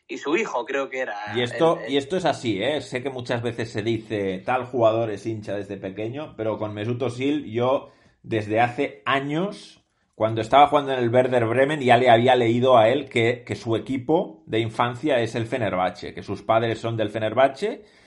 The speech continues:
Speaker 2: y que él de niño era del Fenerbahce, y que cuando iba a Estambul de vacaciones jugaba con una camiseta del Fenerbahce.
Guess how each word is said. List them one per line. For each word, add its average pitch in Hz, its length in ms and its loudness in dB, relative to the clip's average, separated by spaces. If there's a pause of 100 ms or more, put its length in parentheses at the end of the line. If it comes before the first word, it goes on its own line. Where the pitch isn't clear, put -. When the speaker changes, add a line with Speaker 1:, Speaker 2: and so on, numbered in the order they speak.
(160)
Speaker 2:
y 101 160 -10
que 98 180 -4
él 117 120 -2
de 120 120 -2
niño 113 280 -4
era 117 140 2
del 110 140 -2
Fenerbahce, 101 520 -2
y 92 40 -8
que 92 120 -8
cuando 98 260 -4
iba 107 120 0
a 117 40 2
Estambul 117 540 0
de 110 80 0
vacaciones 123 840 0 (280)
jugaba 117 480 2
con 127 120 0
una 113 120 -2
camiseta 113 340 -2
del 120 100 -2
Fenerbahce. 90 560 -6